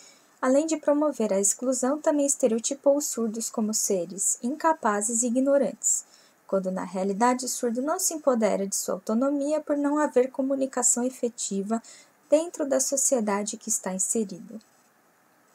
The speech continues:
Dentro desta problemática, os surdos enfrentam dificuldades para realizarem desde as tarefas cotidianas mais simples, como pedir um lanche,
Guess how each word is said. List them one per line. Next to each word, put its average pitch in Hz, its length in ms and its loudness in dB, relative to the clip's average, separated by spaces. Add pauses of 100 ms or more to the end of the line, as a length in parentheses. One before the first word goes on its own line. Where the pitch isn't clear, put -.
(420)
Dentro 330 360 2
desta 233 320 0
problemática, 202 920 -4
os 214 180 -6
surdos 254 400 0
enfrentam 233 500 0
dificuldades 254 760 0
para 233 220 2
realizarem 208 680 0
desde 220 540 -2
as 190 160 -4
tarefas - 480 -6
cotidianas 185 680 -2
mais 330 220 4
simples, 339 600 0 (320)
como 214 240 2
pedir 208 420 0
um 262 120 2
lanche, 285 540 2